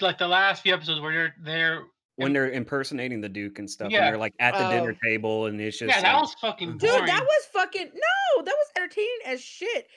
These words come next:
Speaker 3: He was basically telling that, the, uh, holy guy, I
Speaker 1: Shut
Speaker 3: don't
Speaker 1: up.
Speaker 3: know if he was a du-, uh, a deacon or whatever,
Speaker 2: Mm-hmm.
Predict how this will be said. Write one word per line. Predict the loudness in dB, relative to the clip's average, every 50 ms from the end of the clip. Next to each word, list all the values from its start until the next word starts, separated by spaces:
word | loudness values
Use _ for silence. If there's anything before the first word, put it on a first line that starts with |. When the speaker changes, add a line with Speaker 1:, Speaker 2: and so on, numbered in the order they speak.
| _ _
Speaker 3:
He | -10 -8
was | -8 -8 -6
basically | -6 -6 -6 -6 -6 -8 -10 -10
telling | -8 -6 -6 -6 -6 -6
that, | -6 -6 -6 -6 -8 -12 -20 -20 _ _ _ _ _ _ _ _ _ _ _
the, | 0 2 4 4 2 2 2
uh, | 0 2 2 2 2 0 -2 -4
holy | -6 -10 -10 -8 -10 -8
guy, | -6 -6 -4 -2
I |
Speaker 1:
Shut | -2 -2
Speaker 3:
don't | -2 -2
Speaker 1:
up. | -4
Speaker 3:
know | -8
if | -8
he | -8 -10
was | -8 -8 -10
a | -12
du-, | -12 -8 -8 -6
uh, | -6 -6 -8 -8 -6 -4 -2 -2 -2 -4 -4 -6 -8 -10 _ _ _ _ _ _ _ -6
a | -6
deacon | -4 -4 -6 -6 -6 -2 -4 -2 0
or | 0
whatever, | 0 2 2 2 2 2 2
Speaker 2:
Mm-hmm. | 0 0 -2 -4